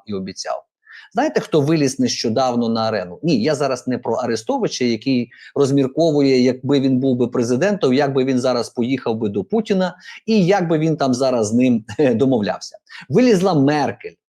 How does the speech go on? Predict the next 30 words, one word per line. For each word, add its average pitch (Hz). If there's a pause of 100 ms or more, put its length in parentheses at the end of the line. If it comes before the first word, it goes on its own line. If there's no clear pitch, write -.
(240)
Що -
вона 302
заявила? 160 (260)
Вона 226
заявила, 240
що 202
Польща 240
і 202
країни 208
Балтії 214
зірвали 226
її 185
ініціативу 190
про 262
прямі 240
переговори 180
з 147
Росією 165
двадцять 135
першого 113
року. 101 (960)
Бо 180
по 196
її, 226
на 165
її 220
думку, 202
це 240
і 233
стало, 214